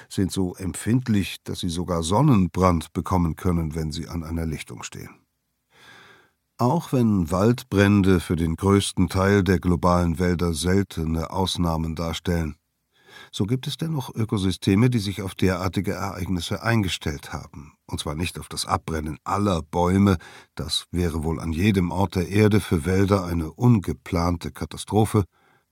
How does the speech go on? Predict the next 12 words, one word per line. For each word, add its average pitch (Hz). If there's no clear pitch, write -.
sondern 87
auf 98
Bodenfeuer. 78
Bodenfeuer 131
sind 98
eine 95
völlig 85
andere 104
Sache, 87
weil 98
sie 85
nur 104